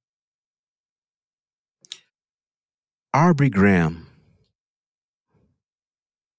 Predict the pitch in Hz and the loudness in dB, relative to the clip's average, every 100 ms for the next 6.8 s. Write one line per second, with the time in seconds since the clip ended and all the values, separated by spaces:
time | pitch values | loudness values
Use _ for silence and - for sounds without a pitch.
0 | _ _ _ - - 160 151 151 143 113 | _ _ _ -16 -4 -2 0 0 0 0
1 | 110 107 98 92 90 80 78 - - - | 0 0 0 0 0 -4 -8 -8 -8 -6
2 | 120 120 _ _ _ _ _ _ _ _ | -8 -8 _ _ _ _ _ _ _ _
3 | _ _ _ _ _ _ _ _ _ _ | _ _ _ _ _ _ _ _ _ _
4 | _ - 127 113 131 175 185 95 - 143 | _ -4 -2 0 0 0 0 0 -2 -4
5 | - 120 139 - - - 107 98 - 101 | -4 -2 -2 -4 -6 -2 0 -2 -4 -6
6 | 113 104 82 92 95 98 98 | -4 -4 -2 0 0 -4 -8